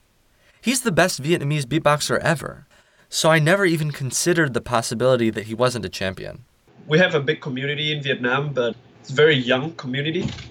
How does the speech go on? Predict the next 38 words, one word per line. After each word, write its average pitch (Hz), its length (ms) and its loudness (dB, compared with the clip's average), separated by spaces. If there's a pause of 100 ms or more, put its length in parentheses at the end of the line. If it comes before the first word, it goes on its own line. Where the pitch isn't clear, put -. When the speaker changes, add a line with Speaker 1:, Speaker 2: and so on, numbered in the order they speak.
(500)
Speaker 2:
The 123 260 4
older 143 300 4
guys 123 540 2
all 131 180 -2
retired 123 720 0
and 110 580 -4
they 120 100 2
don't 123 300 4
really 117 260 0
beatbox 135 400 2
anymore. 131 440 0 (560)
Speaker 1:
With 143 180 2
a 165 60 4
dearth 190 320 4
of 147 120 0
beatbox 156 440 2
leadership 143 420 0
in 127 100 -2
Vietnam, 123 600 0 (360)
Trung 170 280 2
Bao 160 220 4
had 156 180 2
to 123 100 -4
choose 160 260 0
between 135 380 -4
competing 156 520 -2
in 143 100 2
a 107 40 -2
failing 131 380 2
competition 131 800 -4 (420)
or 123 100 2
stopping 165 440 2
to 139 120 -4
compete 120 340 -6
in 120 80 -6
his 110 200 -2
national 117 380 0
champs 139 420 -2